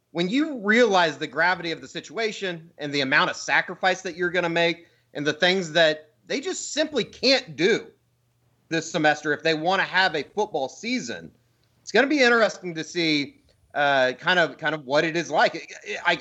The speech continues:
I kind of liken it to a little bit of what Lorenzo Cain went through with the Milwaukee Brewers. He tried out, he tried out the season, decided that, you know, it's not for him and his family, and then he made the decision after, you know, I think they were, like,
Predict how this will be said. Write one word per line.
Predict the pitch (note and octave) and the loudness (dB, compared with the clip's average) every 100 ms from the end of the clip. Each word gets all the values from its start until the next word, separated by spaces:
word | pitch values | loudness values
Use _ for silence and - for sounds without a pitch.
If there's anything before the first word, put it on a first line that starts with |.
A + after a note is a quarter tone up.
| D#3+ | 0
I | E3 | -2
kind | F3+ G#3+ | 0 -2
of | F3 | -2
liken | D3+ F3 G3 F#3 | -2 -2 -2 -4
it | F#3 - | -6 -6
to | F3+ F3+ F3 _ _ _ | -2 0 -2 _ _ _
a | D3 | 0
little | D3 F3+ | 2 4
bit | F3+ E3+ | 4 2
of | D3+ | 2
what | D3 F3+ F3 | 2 0 0
Lorenzo | F3+ F#3 F#3+ G3 | -2 -2 -2 -6
Cain | - F3+ B3+ F#3 | -4 -4 -2 -4
went | A2+ - | -6 -4
through | C3+ C#3 | -2 -2
with | C#3+ | 0
the | |
Milwaukee | D3 D#3 E3+ F#3+ G3 | 2 4 4 2 -4
Brewers. | D#3 G#3 A3 G2 - _ _ _ _ | 0 0 0 -2 -10 _ _ _ _
He | C3+ | -8
tried | - E3+ F#3 | 2 4 6
out, | G3 G#3+ A3 | 4 4 0
he | D3+ | -6
tried | D3+ E3+ F#3 | -4 0 0
out | F#3+ | -2
the | D#3+ | -10
season, | - G3+ G3+ A3 A3 - _ C3+ | -12 -8 -6 -6 -6 -14 _ -12
decided | C#3+ D#3+ F3 F3 D#3 | 0 2 2 0 -2
that, | D#3 D#3 | -4 -2
you | G3 | -2
know, | F#3 | 0
it's | E3+ - | 0 2
not | D#3+ E3+ | 0 0
for | D3+ | -2
him | F3 F#3 | -2 -2
and | |
his | D3+ | -4
family, | - D3+ F3+ A3 C4 - _ _ - | -4 -2 0 -2 -4 -8 _ _ -4
and | D#3+ D#3 | 0 2
then | C4 | 2
he | E4 | 2
made | E3+ C#3 B2 | 2 0 -2
the | |
decision | C3 B2+ D3 B2 C3+ | -6 -6 -6 -2 0
after, | D3 - D#3 | 0 0 -6
you | D#3 C4+ | -4 0
know, | C#3 | 0
I | |
think | D3 F3+ D#3 | 0 -4 -4
they | D3 | -2
were, | D3+ | 2
like, | C#3+ C#3 | 2 0